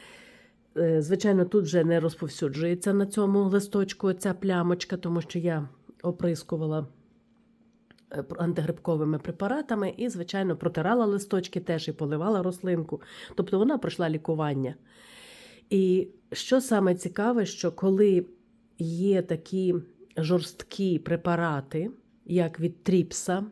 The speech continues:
наприклад, такі як Актара, або, можливо, навіть ще якийсь більш складніший препарат, рослина,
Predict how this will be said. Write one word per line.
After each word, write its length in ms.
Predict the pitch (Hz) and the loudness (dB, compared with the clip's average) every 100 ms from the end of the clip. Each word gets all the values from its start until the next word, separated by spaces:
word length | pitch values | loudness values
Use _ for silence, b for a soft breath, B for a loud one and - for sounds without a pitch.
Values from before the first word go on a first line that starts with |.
| - | -6
наприклад, 440 | 170 160 175 175 | -6 -2 0 0
такі 220 | 165 160 160 | -2 -2 -4
як 180 | 156 | -4
Актара, 720 | 160 156 - 156 135 143 202 294 B B B B B | -8 -10 -8 -4 -4 -4 -6 -10 B B B B B
або, 340 | - 170 165 160 | -8 -4 -2 0
можливо, 460 | 160 156 165 156 | 0 0 0 0
навіть 340 | 160 156 147 147 | 0 0 -2 -6
ще 360 | - - 170 | -8 0 2
якийсь 340 | 151 143 160 135 | 2 0 -6 -4
більш 300 | 147 143 - | -2 -2 -4
складніший 680 | - 175 151 160 147 - 143 | -2 -2 0 0 0 -4 -6
препарат, 680 | 156 156 147 151 190 - B B B B | -6 -6 -6 -4 -4 -6 B B B B
рослина, 680 | 175 165 - 175 185 214 226 | -4 -4 0 2 2 2 0